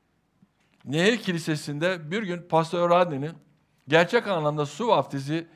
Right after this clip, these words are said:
ile ilgili öğretisini duydum. Ve o zaman anladım ki benim tekrar su vaftizi olmam lazım. Çünkü su vaftizi biraz sonra söyleyeceğim gibi basit bir olay, bir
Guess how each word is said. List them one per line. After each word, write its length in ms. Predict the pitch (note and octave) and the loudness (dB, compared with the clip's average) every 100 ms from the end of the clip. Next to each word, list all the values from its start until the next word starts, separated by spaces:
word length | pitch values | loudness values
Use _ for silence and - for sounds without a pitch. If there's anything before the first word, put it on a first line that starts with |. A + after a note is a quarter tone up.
| - | -8
ile 180 | C#3+ D#3 | -4 -4
ilgili 400 | E3+ D#3 D#3 E3+ | -4 -4 -4 -2
öğretisini 720 | D3 D3 C#3+ C#3+ C#3 D3 D3 - _ - | 0 0 0 -8 -10 -10 -10 -14 _ -14
duydum. 300 | A2+ A2 G2 E2+ _ _ _ _ _ _ _ _ _ _ _ _ _ _ | -8 -6 -8 -14 _ _ _ _ _ _ _ _ _ _ _ _ _ _
Ve 40 | B2 | -4
o 120 | D3 | 0
zaman 280 | F3 G3+ E3 | 0 2 0
anladım 360 | D3 D3+ E3 | 2 0 0
ki 200 | G3 C#3 | -6 -6
benim 240 | C3+ D3+ D3+ | -2 -2 -4
tekrar 540 | - G#3 G3+ C3+ C#3+ - _ _ - | -4 -4 -2 -2 -2 -4 _ _ -18
su 220 | - A3+ | -8 -2
vaftizi 380 | D#3+ C3+ C#3+ C3+ | -2 -2 -4 -2
olmam 420 | C3 C3+ C3 A#2 | 0 2 0 0
lazım. 360 | G2 F#2+ E2+ - _ _ _ _ _ _ _ _ _ - | -2 -4 -14 -20 _ _ _ _ _ _ _ _ _ -8
Çünkü 280 | G#3 G#3 | -4 -4
su 220 | D#3 G3+ C4+ | -4 0 4
vaftizi 600 | G#3+ C#3 C#3+ B2 D3 G3 - _ _ _ _ _ _ _ _ _ _ _ _ _ _ _ _ _ _ _ _ _ - | 4 4 -4 -6 -6 -8 -16 _ _ _ _ _ _ _ _ _ _ _ _ _ _ _ _ _ _ _ _ _ 0
biraz 340 | D3 A#3+ G#3 | 6 6 6
sonra 200 | F#3 F3 | 2 0
söyleyeceğim 600 | E3+ E3 E3+ E3 E3+ E3 | -2 -4 -4 0 2 2
gibi 340 | C#3+ C#3+ F3 - _ _ - | -2 -4 -6 -10 _ _ 0
basit 460 | C3 F3 A3+ A3+ | 4 4 2 -4
bir 60 | G#3 | -2
olay, 440 | F3+ F#3 G3 F#3+ | 4 6 8 6
bir 180 | F#3 F#3+ | 4 -4